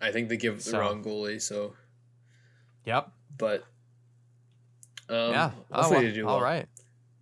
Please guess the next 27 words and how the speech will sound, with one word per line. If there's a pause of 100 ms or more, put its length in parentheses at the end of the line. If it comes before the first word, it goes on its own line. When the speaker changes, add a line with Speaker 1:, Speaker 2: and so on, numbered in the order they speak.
(120)
Speaker 2:
Yeah,
I
think
they
will.
I'd
like
to
see
them
go
deep. (240)
Although
I'd
like
to
see
Vancouver
go
deeper. (760)
Speaker 1:
Yeah,
<laughs>
that's
what
she
said.
Speaker 2:
<laughs>